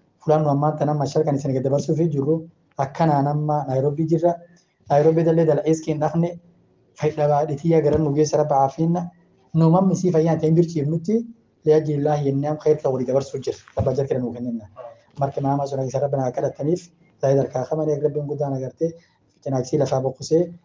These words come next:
isii aafimaat qab nagaa war kennan nu galcha isa Rabbi naa kadhatan tan san kadhadha. Taan obboleeskii Sheekh Ibrahim jazaahullahu khayran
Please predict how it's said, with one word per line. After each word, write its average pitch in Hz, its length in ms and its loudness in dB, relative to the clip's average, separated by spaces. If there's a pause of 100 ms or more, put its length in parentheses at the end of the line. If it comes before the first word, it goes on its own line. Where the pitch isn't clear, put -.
(160)
isii 156 200 -2
aafimaat 143 480 0
qab 131 140 -6
nagaa 135 280 0
war 139 180 0
kennan 143 300 -2
nu 135 80 -2
galcha 156 320 2
isa 135 140 -6
Rabbi 139 200 -4
naa 131 100 -2
kadhatan 147 280 -2
tan 143 120 -2
san 135 140 -8
kadhadha. 151 280 2 (440)
Taan 160 120 2
obboleeskii 143 480 0
Sheekh 135 180 -2
Ibrahim 143 260 0 (240)
jazaahullahu 143 540 4
khayran 165 280 4